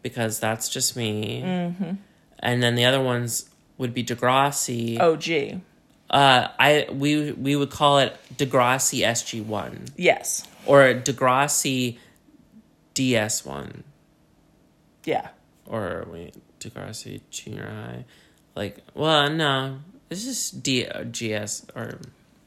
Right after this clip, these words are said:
Speaker 1: S G one.
Speaker 2: There we, yeah,
Speaker 1: S G one.
Speaker 2: Degrassi S G one. See, I like that. Um, but no, I'm, I'm glad that we did this, Thea. It was a good ride.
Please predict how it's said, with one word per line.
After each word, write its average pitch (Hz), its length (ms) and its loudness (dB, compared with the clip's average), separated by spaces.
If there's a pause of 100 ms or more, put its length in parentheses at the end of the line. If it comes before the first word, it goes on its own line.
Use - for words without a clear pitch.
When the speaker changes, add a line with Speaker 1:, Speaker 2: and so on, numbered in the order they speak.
(1040)
Speaker 1:
S 135 280 2
G 113 140 -4
one. 110 420 -8
Speaker 2:
There 160 200 -4
we, - 100 -8
yeah, 147 260 0
Speaker 1:
S 131 140 0
G 175 60 2
one. 170 120 8
Speaker 2:
Degrassi 160 220 -2
S - 200 -2
G 139 80 -6
one. 113 260 -8
See, 269 220 4
I 247 60 12
like 175 300 8
that. 117 440 4 (520)
Um, 175 520 10
but 285 180 10
no, 208 460 8 (180)
I'm, 190 180 6
I'm 196 200 4
glad 208 420 8
that 208 140 4
we 196 100 -2
did 185 240 -6
this, 180 220 -8
Thea. 170 540 -4 (560)
It 170 80 -4
was 165 120 -6
a 170 60 -2 (160)
good 180 240 2
ride. 170 600 4